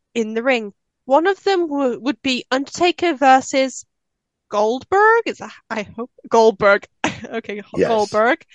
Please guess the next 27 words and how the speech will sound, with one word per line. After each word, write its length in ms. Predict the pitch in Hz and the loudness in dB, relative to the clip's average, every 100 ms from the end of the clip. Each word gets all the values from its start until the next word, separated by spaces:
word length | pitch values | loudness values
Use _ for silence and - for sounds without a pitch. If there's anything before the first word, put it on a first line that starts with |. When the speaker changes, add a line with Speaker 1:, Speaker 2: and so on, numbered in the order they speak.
| - | -16
Speaker 2:
Yes. 320 | 185 127 - - | -6 -4 -4 -4
Speaker 1:
Can 240 | 311 311 | -2 0
you 160 | 359 370 | 0 0
t-, 140 | - - _ _ _ | -4 -16 _ _ _
can 140 | - 339 | -6 -4
you 100 | 370 | -2
talk 300 | - 381 - | 0 -2 -2
us 140 | - | -14
through 200 | - 330 | -6 0
that 200 | 320 - | 2 2
match, 380 | 254 214 - - | 0 -2 -2 -18
and 120 | 220 | -16
how 300 | 208 254 254 | -6 0 0
did 240 | 254 277 277 | -2 -10 -8
you 80 | |
manage 340 | 254 226 226 - | -2 -2 -2 -4
those 220 | 226 226 | -6 -6
difficult 580 | - 220 - - 240 - | -10 -14 -12 -10 -10 -10
situations 600 | - 226 214 214 220 208 | -14 -10 -10 -10 -14 -18
in 80 | 202 | -12
the 80 | 196 | -10
ring? 340 | 196 202 208 _ _ _ _ _ _ _ _ _ _ _ _ 80 | -10 -10 -18 _ _ _ _ _ _ _ _ _ _ _ _ 0
Speaker 2:
Well, 320 | 80 76 - _ - | 2 2 -2 _ -10
that's 300 | 78 82 - | -4 -4 -2
on 180 | 78 71 | -2 0
them. 300 | 65 60 60 | -2 -4 -6
Um, 580 | 62 62 58 57 52 50 | -8 -4 -4 -6 -10 -16